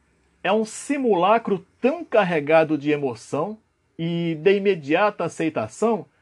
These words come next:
que até alguns conhecedores da palavra acabam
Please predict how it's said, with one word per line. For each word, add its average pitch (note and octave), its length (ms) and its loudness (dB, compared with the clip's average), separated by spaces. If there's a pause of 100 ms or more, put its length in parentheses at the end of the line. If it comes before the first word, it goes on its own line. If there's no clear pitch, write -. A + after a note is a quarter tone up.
(340)
que G3+ 300 2
até A3+ 460 -2
alguns A3+ 500 2
conhecedores F#3 1080 -2
da E3 140 0
palavra F3 680 0 (280)
acabam F#3+ 760 0